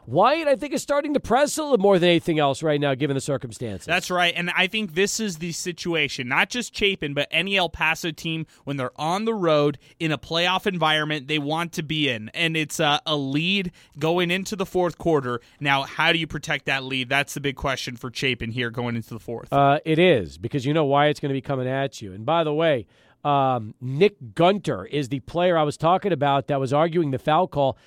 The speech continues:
Speaker 1: Six eleven, Adrian. Six eleven. He's in foul trouble, which really bodes well right now for the Huskies as, uh, they get ready to inbound the basketball, and we'll see if, uh, they can provide, uh, that, what they need. Eli Rodriguez in right now with Diego Villanueva,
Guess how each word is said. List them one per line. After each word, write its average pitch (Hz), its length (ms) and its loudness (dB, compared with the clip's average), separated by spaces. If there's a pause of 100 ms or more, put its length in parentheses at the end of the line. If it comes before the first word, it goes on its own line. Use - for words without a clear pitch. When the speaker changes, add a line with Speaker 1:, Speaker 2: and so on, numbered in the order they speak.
(120)
Speaker 1:
Six - 600 -2 (140)
eleven, 175 720 4 (240)
Adrian. 127 560 -2 (100)
Six - 560 -8 (100)
eleven. 196 480 4
He's 285 220 0
in 277 100 -4
foul 302 260 6
trouble, 190 460 4 (240)
which 190 240 4
really 262 320 4
bodes 226 340 6
well 233 300 6
right 214 220 6
now 233 240 4
for 180 140 0
the 170 100 6
Huskies 185 560 2 (300)
as, 180 520 6
uh, 165 240 6
they 196 180 4
get 208 160 0
ready 202 220 4
to 190 200 -8
inbound 202 440 2
the 165 40 2
basketball, 160 920 4
and 165 320 0 (320)
we'll 147 80 -2
see 208 320 2
if, - 220 0
uh, 185 80 6
they 196 120 4
can 180 160 -2
provide, 175 540 4
uh, 180 140 6
that, 180 240 4
what 180 160 0
they 185 120 4
need. 180 380 0
Eli 202 300 2
Rodriguez 175 760 4
in 190 280 -2
right 180 240 2
now 180 240 2
with 151 180 0
Diego 180 400 2
Villanueva, 165 760 2